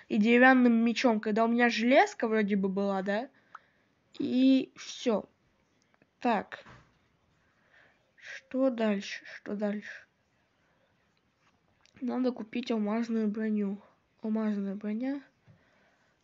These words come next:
Нагрудник. И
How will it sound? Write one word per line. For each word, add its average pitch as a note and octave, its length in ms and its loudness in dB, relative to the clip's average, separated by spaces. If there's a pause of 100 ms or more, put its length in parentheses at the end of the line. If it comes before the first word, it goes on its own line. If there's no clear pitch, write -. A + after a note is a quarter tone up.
(160)
Нагрудник. C4 680 -2 (1800)
И C4 1600 -2